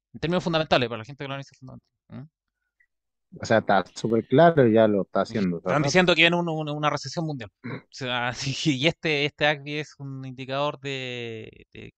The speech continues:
Speaker 1: de, o que está, eh, eh, pegado a la, a la economía mundial, básicamente. Entonces, te, te lo están diciendo. <laughs> Están diciendo hoy día a nivel fundamental, ¿no? O sea.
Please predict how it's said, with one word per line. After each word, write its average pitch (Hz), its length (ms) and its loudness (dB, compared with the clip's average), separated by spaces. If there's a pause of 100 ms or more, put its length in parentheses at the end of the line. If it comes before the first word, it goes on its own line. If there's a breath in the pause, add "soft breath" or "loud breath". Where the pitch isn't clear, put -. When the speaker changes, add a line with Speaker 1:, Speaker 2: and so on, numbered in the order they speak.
Speaker 1:
de, - 100 -20 (420)
o 110 280 -14
que - 100 -18
está, 131 560 -2 (320)
eh, 101 400 -20 (1000)
eh, 82 640 -20 (1200 soft breath)
pegado 143 500 8
a 143 60 4
la, 131 260 2
a 120 40 0
la 120 60 -2
economía 131 420 -2
mundial, 113 240 -6
básicamente. 107 540 -20 (440)
Entonces, 120 920 -10 (1300)
te, 113 140 -18 (180)
te 117 100 -14
lo 113 60 -12
están 160 200 -8
diciendo. 135 420 -4 (300)
<laughs> - 680 -8
Están - 160 -16
diciendo 123 380 -14
hoy 123 80 -12
día 117 320 -10
a 110 140 -10
nivel 127 220 -4
fundamental, 117 560 -6
¿no? 110 100 -20
O 107 40 -20
sea. 120 200 -20